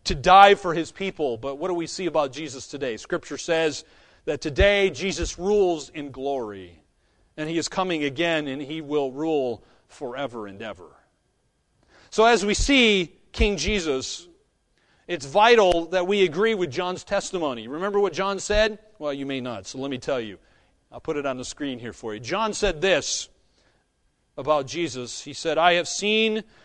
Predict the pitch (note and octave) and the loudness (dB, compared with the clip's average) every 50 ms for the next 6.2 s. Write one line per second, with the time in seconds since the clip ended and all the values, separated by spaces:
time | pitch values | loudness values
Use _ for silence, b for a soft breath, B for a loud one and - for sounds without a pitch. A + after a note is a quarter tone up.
0 | b b b b b b - D#3 D#3+ D#3+ D#3 - - G3 G3 - - - G3 - | b b b b b b -6 -2 -2 -2 -2 0 2 2 2 2 2 -2 -2 2
1 | - G3+ G3 F#3+ G3 E3+ E3+ E3 D3+ - G3+ G3 - - - - G#3+ G3+ G3+ F#3 | 4 6 6 6 6 4 2 0 2 2 2 2 2 0 -6 -2 2 4 4 4
2 | F3 F3 D#3+ C#3+ - - _ F3 D#3+ - - - F#3 F3 E3+ D#3 C3+ G#2+ A#2 E3 | 4 0 -2 -6 -12 -14 _ -12 -12 -10 -8 -6 -6 -4 -4 -6 -6 -4 0 2
3 | D#3+ D3+ C3+ B2 A2+ G#2+ A2 G2+ - _ _ _ _ _ _ _ _ _ _ _ | 2 2 2 0 -2 -4 -8 -12 -18 _ _ _ _ _ _ _ _ _ _ _
4 | _ _ _ _ - B B B B B B B B B B B B B B B | _ _ _ _ -20 B B B B B B B B B B B B B B B
5 | _ _ _ _ _ _ _ _ - - - G3+ G#3+ F#3+ G#3+ G#3 G3 - F3 D3+ | _ _ _ _ _ _ _ _ -16 -8 -4 -2 2 4 6 4 4 4 -2 -4
6 | C3+ C#3 D3 | -6 -6 -6